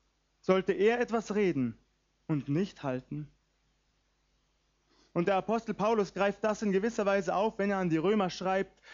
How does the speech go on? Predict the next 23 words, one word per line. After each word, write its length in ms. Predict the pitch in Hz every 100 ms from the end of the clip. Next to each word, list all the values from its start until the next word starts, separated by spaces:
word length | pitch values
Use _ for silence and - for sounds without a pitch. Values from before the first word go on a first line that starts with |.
| - -
"Denn 240 | 170 170
Gottes 400 | 170 233 262 -
Gaben 340 | - 214 208 190
und 160 | 185
Berufung 640 | 175 175 214 - 170 147 123 - _ _
können 320 | - 220 233
ihn 300 | 208 180 156
nicht 480 | 190 202 - - - _ _ _ _ -
gereuen." 500 | 131 147 139 110 - _ _ _ _ _ _ _ _ _ _ _ _ _ _ _
Und 220 | 139 123
dafür, 480 | 185 214 - 165 147
ihr 140 | 156
Lieben, 440 | 165 185 165 147 - - _
kann 220 | - 185 175
man 140 | 151
doch 180 | 143 165
nur 200 | 160 143
dankbar 400 | 147 156 160 143
sein. 260 | 135 135
Darüber 320 | 143 156 160 156
kann 320 | - 190 175
man 160 | 156
nur 240 | 160 160